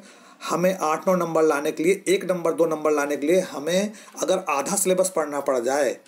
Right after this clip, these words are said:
जिससे एक दो question पूछे, तो उसको छोड़ देना ही बेहतर है। अगर आपके पास time है, उतना तैयार है, तभी उस पर jump कीजिएगा,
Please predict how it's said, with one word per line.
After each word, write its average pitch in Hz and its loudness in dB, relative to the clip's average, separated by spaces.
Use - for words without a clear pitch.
जिससे 160 2
एक 165 0
दो 175 2
question 170 0
पूछे, 156 0
तो 170 2
उसको 180 0
छोड़ 156 -2
देना 147 0
ही 170 2
बेहतर 143 2
है। 139 2
अगर 143 2
आपके 143 -4
पास 139 0
time 143 2
है, 196 4
उतना 160 0
तैयार 147 0
है, 220 2
तभी 156 2
उस 170 4
पर 165 2
jump 151 0
कीजिएगा, 135 0